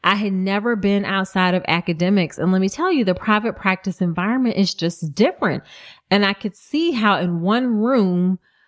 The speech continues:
someone might have an experience because they have one doctor, and in another room, it would be completely different because that doctor practiced a different way. Like, I could see how different doctors practiced. I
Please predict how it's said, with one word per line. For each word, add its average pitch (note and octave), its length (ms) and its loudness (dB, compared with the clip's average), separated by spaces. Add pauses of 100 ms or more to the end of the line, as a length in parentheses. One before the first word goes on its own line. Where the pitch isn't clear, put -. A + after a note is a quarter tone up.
someone G#3 380 2
might F#3+ 160 2
have F#3+ 160 0
an F3+ 60 0
experience F3 580 0
because F3+ 200 0
they F3+ 120 2
have F3+ 160 0
one F3+ 340 2
doctor, F3 800 -2 (480)
and F3 800 2
in F#3 100 4
another G#3+ 320 2
room, F3+ 360 0
it E3+ 80 0
would F3 120 0
be F3 100 -2
completely F#3 480 0
different E3 560 -2 (540)
because G3 280 2
that G3 200 0
doctor E3+ 360 -2
practiced D#3 520 -4
a E3 60 -8
different D#3+ 360 -2
way. E3 260 0
Like, F3 180 0
I E3+ 80 -2
could F3 180 -2
see B3 540 0
how G3+ 380 -2
different F#3 580 -4
doctors E3+ 480 -2
practiced. F#3 840 -4
I E3+ 120 -4